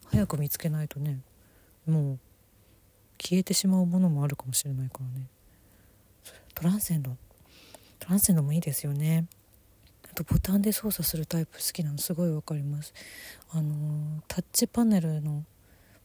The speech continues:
プレイヤーに全然慣れないですね。スマホはさすがにもう大丈夫ですけど、まだ実は設定できてないんですよ、iPod Touch。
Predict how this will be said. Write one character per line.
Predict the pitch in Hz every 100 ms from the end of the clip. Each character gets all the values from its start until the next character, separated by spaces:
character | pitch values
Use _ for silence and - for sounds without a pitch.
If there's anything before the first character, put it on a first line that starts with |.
| -
プ | 180
レ | 170 160
イ |
ヤ | 160 160
ー |
に | 156 151
全 | - 170
然 | 170 185 180
慣 | 180
れ | 185
な | 175
い | 143
で | 131
す | -
ね。 | 139
ス | - 175
マ | 220
ホ | 254
は | 247
さ | - 214
す | 214
が | 208
に | 208 196
も | 196 160
う | 139 _ - - - - - - -
大 | - 156
丈 | 156 165
夫 | 147
で | 139
す | -
け | 151
ど、 | 143 - _ _ _ - _ - - - - - - -
ま | 180 226
だ | 165
実 | 143 156 185
は | 147
設 | 156 -
定 | 175
で | 170
き | 175
て | 156
な | 151
い |
ん | 147
で |
す | 131
よ、 | 143
iPod | 139 139 151 -
Touch。 | 147 139 -